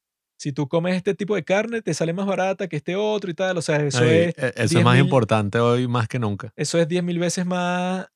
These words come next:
Speaker 1: beneficioso y que, "No, Pablo, lo siento, tú tienes que dejar atrás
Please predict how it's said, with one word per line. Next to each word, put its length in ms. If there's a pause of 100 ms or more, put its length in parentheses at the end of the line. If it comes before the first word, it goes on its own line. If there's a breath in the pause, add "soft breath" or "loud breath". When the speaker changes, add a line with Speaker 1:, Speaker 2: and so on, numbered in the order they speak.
(380)
Speaker 1:
beneficioso 800
y 20
que, 120
"No, 160
Pablo, 400
lo 160
siento, 360
tú 80
tienes 220
que 100
dejar 200
atrás 300